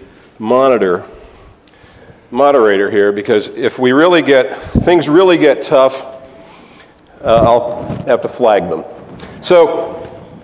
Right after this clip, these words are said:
first of all, let's, let's welcome the f-, eight of our distinguished commissioners and regulators. Phil Jones from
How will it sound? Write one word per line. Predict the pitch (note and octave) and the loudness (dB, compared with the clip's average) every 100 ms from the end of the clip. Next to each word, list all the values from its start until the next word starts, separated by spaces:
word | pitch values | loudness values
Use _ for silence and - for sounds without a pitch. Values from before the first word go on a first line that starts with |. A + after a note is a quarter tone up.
| - - - - | -20 -20 -20 -4
first | E3+ E3 | 0 2
of | E3+ | 4
all, | D#3 D3 | 4 4
let's, | D3 D3 - - | 2 0 -2 0
let's | D3+ C#3 | 0 0
welcome | C#3+ C#3 C#3+ B2 - - | 2 2 2 -2 -4 -8
the | C3 | -8
f-, | - - - - | -8 -14 -10 -4
eight | C#3+ D3 - | -4 -4 -4
of | A#2+ | -2
our | A2+ G#2+ G2+ G#2 | 2 0 0 -4
distinguished | A2+ D3 C3 A#2 - - - - - - - | -10 -8 -4 -6 -8 -20 -20 -20 -18 -16 -10
commissioners | D3 D#3+ D#3+ D3+ A#2+ | -2 -2 0 -4 -2
and | |
regulators. | A#2 C3+ C#3 C3+ C3+ - - - - - - - - | -2 0 2 2 0 -6 -14 -16 -16 -18 -20 -20 -8
Phil | D3 C#3+ | 0 0
Jones | B2 C#3 D3 D#3 F3 - - - | 2 2 4 2 -2 -8 -18 -20
from | - A2 G#2 G2+ | -8 -2 0 -2